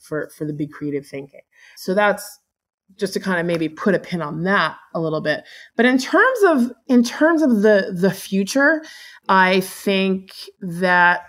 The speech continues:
when I look at W P Brand Studio, I think audio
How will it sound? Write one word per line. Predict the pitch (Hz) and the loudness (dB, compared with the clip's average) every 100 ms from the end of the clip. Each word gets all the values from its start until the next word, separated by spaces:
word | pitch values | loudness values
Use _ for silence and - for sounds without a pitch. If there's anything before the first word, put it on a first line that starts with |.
| _ - | _ -6
when | 190 | -2
I | 185 | -2
look | 180 180 180 | -2 -4 -4
at | 190 180 - | -6 -6 -6
W | 190 185 | -4 -4
P | 185 - 190 | -6 -6 -6
Brand | 180 170 170 | -4 -6 -8
Studio, | - - 196 190 185 180 175 180 _ _ _ _ _ - | -10 -8 -6 -2 -2 -2 -4 -6 _ _ _ _ _ -4
I | 196 185 | 0 0
think | 185 170 - - | -2 -8 -8 -12
audio | 160 151 165 190 202 220 233 | -8 -4 -2 0 2 0 -6